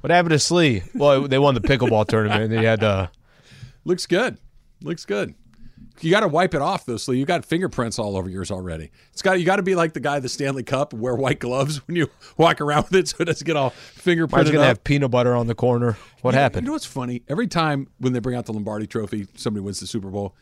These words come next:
Speaker 2: It's, it's a beautiful trophy, right? I think Tiffany made the trophy. It's just the iconic, the Lombardi Trophy, the ball standing on top of that pedestal. After it's been handled by, like, one and a half people,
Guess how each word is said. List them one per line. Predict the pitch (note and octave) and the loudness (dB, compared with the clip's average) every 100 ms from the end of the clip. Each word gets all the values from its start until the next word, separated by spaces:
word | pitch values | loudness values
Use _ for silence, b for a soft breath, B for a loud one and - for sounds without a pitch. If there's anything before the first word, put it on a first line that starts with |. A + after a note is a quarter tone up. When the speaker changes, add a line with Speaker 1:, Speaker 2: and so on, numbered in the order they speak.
| b b b b | b b b b
Speaker 2:
It's, | D3+ C#3+ - | -2 -2 -2
it's | F#3+ C#3+ | -2 -2
a | |
beautiful | B2+ G3+ D3 A2 | 0 0 0 -6
trophy, | - D2 - - - | -10 -12 -14 -16 -6
right? | A2+ G#2+ - G#2 | -6 -6 -12 -12
I | B2 A2+ | -10 -8
think | C#3 | -12
Tiffany | - G2 F#2+ F2+ | -10 -10 -8 -10
made | F2+ | -10
the | E2+ | -12
trophy. | - G2 | -10 -8
It's | C#3+ - | -8 -6
just | F3+ - - - | -8 -10 -12 -8
the | |
iconic, | C#3+ - E2+ - | -8 -8 -14 -14
the | A2 | -12
Lombardi | G#2+ A2 G#2+ G2 | -10 -8 -8 -6
Trophy, | G#2 F2+ | -8 -8
the | F#2+ | -10
ball | D#2+ F#2+ F2 | -10 -10 -10
standing | - G2 F2 | -10 -12 -12
on | F2 | -12
top | F2 F2 | -14 -14
of | F2 | -14
that | D#2+ | -12
pedestal. | F#2+ E2+ - E2+ b b b b b b b _ _ _ _ _ | -12 -12 -14 -16 b b b b b b b _ _ _ _ _
After | F3+ G#3+ B3+ | -4 -2 -4
it's | G#3+ | -2
been | G3+ E3 | -4 -2
handled | C#3+ E3 D#3+ A#2 | -4 -4 -6 -6
by, | C3 | -6
like, | A#2+ G#2+ | -6 -8
one | A2+ G#2 G2 F#2+ G2+ A#2+ D3 D#3+ D#3 | -12 -14 -12 -10 -6 -4 -4 -6 -6
and | B2+ | -8
a | A2 | -8
half | C3 C3 | -8 -8
people, | - C3+ D#3+ E3 | -4 -4 -2 -4